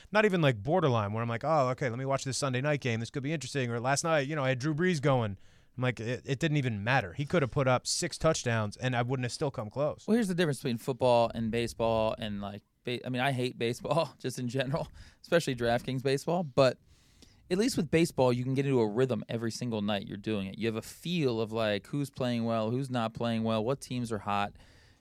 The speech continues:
Speaker 2: Basketball, much of the same thing. Basketball, way more so, actually. But football is one day a week. Everybody is working under the same, uh, level playing field of information.
Speaker 1: Mm-hmm.
Speaker 2: 'Cause one day, my mom knows that, you know, J J Watt got hurt today.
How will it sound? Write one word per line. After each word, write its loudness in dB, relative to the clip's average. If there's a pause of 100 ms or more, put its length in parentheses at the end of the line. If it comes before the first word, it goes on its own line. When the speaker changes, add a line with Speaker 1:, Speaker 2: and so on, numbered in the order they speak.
(160)
Speaker 2:
Basketball, 4
much 4
of 0
the -2
same -4
thing. -8
Basketball, 0
way 4
more -2
so, -6
actually. -10
But 0 (300)
football 4
is -8
one -2
day 0
a -2
week. -10 (800)
Everybody 2
is -4
working -4
under -4
the -6
same, -2 (300)
uh, -4 (420)
level 4
playing -2
field -2
of -6
information. -6 (160)
Speaker 1:
Mm-hmm. -2 (160)
Speaker 2:
'Cause -6
one 2
day, 2
my 2
mom 4
knows 0
that, -6
you -8
know, -4 (100)
J 0
J 0
Watt -2
got -4
hurt -6
today. -10